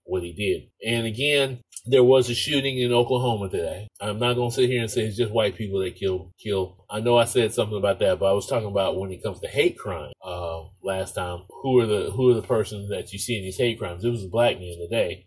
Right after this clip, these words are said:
Uh, mental illness is another thing. And yes, uh,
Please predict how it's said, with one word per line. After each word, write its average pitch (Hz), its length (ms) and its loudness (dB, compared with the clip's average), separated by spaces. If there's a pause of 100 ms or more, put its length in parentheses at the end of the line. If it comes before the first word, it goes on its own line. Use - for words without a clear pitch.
(100)
Uh, 85 240 -8
mental 127 320 0
illness 113 640 0 (100)
is 107 140 -6
another 110 360 0
thing. 95 360 -6
And 98 280 -8
yes, 120 460 2 (220)
uh, 82 380 -2